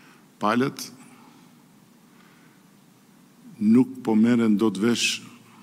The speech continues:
as se kush duhet ta shkruajë këtë tekst. Jo më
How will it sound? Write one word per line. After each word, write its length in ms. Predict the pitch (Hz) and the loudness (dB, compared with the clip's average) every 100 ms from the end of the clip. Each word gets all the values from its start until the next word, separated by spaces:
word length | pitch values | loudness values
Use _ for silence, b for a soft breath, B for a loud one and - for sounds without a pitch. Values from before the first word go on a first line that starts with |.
| - | -8
as 300 | 107 98 - | -4 -2 -2
se 80 | 98 - | -4 -6
kush 220 | 120 - 101 | -6 -6 0
duhet 240 | 104 92 | 0 0
ta 40 | |
shkruajë 540 | 87 - 110 98 82 - | -4 -2 0 0 0 -6
këtë 160 | - - | -12 -12
tekst. 320 | - - - - - - - - _ _ _ _ _ _ _ 92 | -12 -10 -10 -12 -20 -20 -20 -20 _ _ _ _ _ _ _ -2
Jo 160 | 101 104 | 0 2
më 300 | 104 113 | 2 2